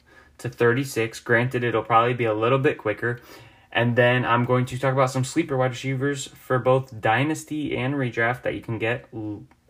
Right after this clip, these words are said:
outside of the top thirty-six. And I hope you guys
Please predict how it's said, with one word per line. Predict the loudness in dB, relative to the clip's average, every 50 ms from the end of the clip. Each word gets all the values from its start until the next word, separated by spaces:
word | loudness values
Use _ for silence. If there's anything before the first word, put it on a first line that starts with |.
| _ 2
outside | 4 4 4 2 0 -6 -6
of | -6 -8
the | -10 -8
top | -6 -6 -6 -4 -6
thirty-six. | -10 -10 -10 -12 -10 -10 -10 -10 -10 -12 -18 -18 -20 -20 -20 -20 -20 -20 -20 -20 -20 -20 -20 _ -8
And | -4 -2 0 0 0 0 0
I | -2 0
hope | 2 2 2 2 2
you | 2 4
guys | 4 4 4 2 0 -4 -12 -16